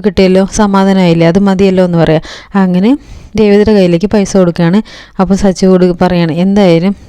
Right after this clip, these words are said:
ശ്രുതിയുടെ ഭാ-, ശ്രുതിയുടെ ഭാര്യ കുറച്ച്, ആ, മാന്യത ഉള്ളവളാണ്, അതുകൊണ്ടാണ് കുറച്ച് പൈസയും കിട്ടിയത്. ഉം, എന്തായാലും ഈ പൈസ ഇപ്പോൾ തന്നെ എടുത്തിട്ടേ നിനക്കുള്ള സ്വർണ്ണം മേടിച്ച് വെച്ചേക്കാം, എന്തായാലും പൈസയായിട്ട് ഇവിടെ സൂക്ഷിച്ച് വെച്ചാൽ ശരിയല്ലെന്ന്" പറയുകയാണെ.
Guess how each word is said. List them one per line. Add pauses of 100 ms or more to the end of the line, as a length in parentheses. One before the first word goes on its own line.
ശ്രുതിയുടെ
ഭാ-,
ശ്രുതിയുടെ
ഭാര്യ
കുറച്ച്, (440)
ആ,
മാന്യത
ഉള്ളവളാണ്,
അതുകൊണ്ടാണ്
കുറച്ച്
പൈസയും
കിട്ടിയത്.
ഉം,
എന്തായാലും
ഈ
പൈസ
ഇപ്പോൾ
തന്നെ
എടുത്തിട്ടേ (340)
നിനക്കുള്ള
സ്വർണ്ണം
മേടിച്ച്
വെച്ചേക്കാം, (100)
എന്തായാലും
പൈസയായിട്ട്
ഇവിടെ
സൂക്ഷിച്ച്
വെച്ചാൽ
ശരിയല്ലെന്ന്"
പറയുകയാണെ.